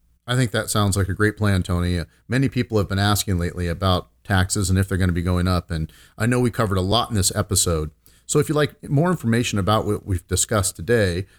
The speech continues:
I'd encourage you to visit our website at jones financial talk dot com or call our office at five four one, seven seven three, nine five six seven.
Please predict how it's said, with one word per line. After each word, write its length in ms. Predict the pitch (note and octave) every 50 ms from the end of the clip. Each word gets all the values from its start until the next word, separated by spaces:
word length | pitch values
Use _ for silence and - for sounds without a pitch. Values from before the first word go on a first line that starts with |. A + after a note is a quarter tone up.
| _ -
I'd 120 | - C3 C#3
encourage 400 | C3 B2 - B2+ A#2+ A#2+ G#2+ A#2
you 40 | G#2+
to 60 | G2+
visit 280 | F#2+ G#2 A#2 A2+ A#2 B2
our 100 | A2 A#2
website 480 | G#2+ C#3 D3 - - - G2 F2+ E2
at 100 | E2+ -
jones 460 | - - A#2+ A#2 A#2 B2 C3 C#3 C3+ -
financial 420 | - A#2+ A#2 A2+ A2+ A2 - G#2
talk 360 | - - G#2+ G#2+ G#2 G2 -
dot 200 | - G2 F2+ -
com 380 | - - G#2+ G#2+ A#2 C#3 F3 E3 - _ _ _ -
or 100 | A#2+ A2+
call 260 | - - D3 C#3+ C#3+
our 120 | C#3 C3
office 540 | A#2 A#2+ A#2+ - - E3 E3+ - - - - _ -
at 140 | G#2 G2+ -
five 320 | - - A#2 A#2 B2 -
four 180 | - B2+ A#2+ A2+
one, 480 | G#2 G#2+ A2+ A#2 B2 C#3+ D#3+ D#3+ - - _
seven 400 | - - - - C#3 A#2+ A2+ B2+
seven 300 | A#2+ - C3 A#2+ A2 A2+
three, 320 | G#2+ - A#2+ A#2+ A#2+ B2 A#2+
nine 320 | A2 G#2+ A2+ A#2+ B2 B2
five 460 | - - A#2+ A2+ A2 A2 A2 A2 G2
six 260 | - - A2+ - - -
seven. 340 | B2+ C3 E3 A3+ B3+ C4